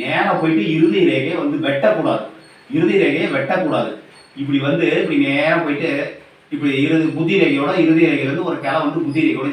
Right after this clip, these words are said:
ஜாயிண்ட் ஆகுது. அப்ப இது வந்து இரக்கம். ஒரு மனிதனுக்கு இரக்கம் எவ்வளவு இருக்கு, இரக்கம், அன்பு, காதல், இது வந்து இறுதி ரேகை. இரக்கத்தை குறிக்கக்கூடியது இறுதி ரேகை.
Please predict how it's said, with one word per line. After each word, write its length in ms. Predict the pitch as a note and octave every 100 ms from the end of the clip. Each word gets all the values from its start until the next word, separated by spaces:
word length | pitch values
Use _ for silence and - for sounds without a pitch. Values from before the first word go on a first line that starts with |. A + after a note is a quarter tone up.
| -
ஜாயிண்ட் 260 | C3 C#3+ A#2+
ஆகுது. 180 | A2 - - - - - - A#2
அப்ப 240 | E3 D#3+ A2+ - - - D3
இது 120 | F3+ - E3
வந்து 180 | G#3+ - B2
இரக்கம். 480 | C3 D3 - - - - D3+
ஒரு 120 | D3+ C3+
மனிதனுக்கு 540 | - A3+ A#3+ F#3 F3 F3 B2
இரக்கம் 420 | C3 - - G3+ C#3+
எவ்வளவு 300 | C3 D3 C#3+
இருக்கு, 300 | C3 A#2+ A#2 A2+ G2 - - - _ _ _ - _ A2+
இரக்கம், 460 | C3+ D#3+ D#3+ E3 F#3 F#3+
அன்பு, 320 | D3+ D#3+ D#3+ E3+ F#3
காதல், 440 | C#3+ C#3 F3 F#3 - - - - - - - -
இது 100 | D#3+ E3
வந்து 180 | E3+ A3+ C#4+ - C3+
இறுதி 240 | F3+ G3 G3 D3
ரேகை. 220 | C3 A2+ - - F#3 - - - - A#2 D#3
இரக்கத்தை 400 | G3 G#3+ G#3+ G3+
குறிக்கக்கூடியது 600 | E3+ D#3 D3 C3+ C#3+ C#3+
இறுதி 200 | C3 C3+ A#2+
ரேகை. 220 | G#2+ G2